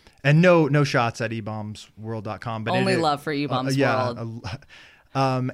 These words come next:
Speaker 1: and, but is it the, the most view-,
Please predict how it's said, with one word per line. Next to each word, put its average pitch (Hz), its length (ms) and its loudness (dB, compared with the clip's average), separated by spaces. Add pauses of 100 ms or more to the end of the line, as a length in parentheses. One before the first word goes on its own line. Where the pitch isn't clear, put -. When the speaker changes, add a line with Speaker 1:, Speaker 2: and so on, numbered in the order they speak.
Speaker 1:
and, 143 520 -2 (1120)
but 139 160 -2
is 143 180 2
it 147 180 -4
the, 123 800 -2 (320)
the 117 100 -10
most 127 360 -4
view-, 110 460 -14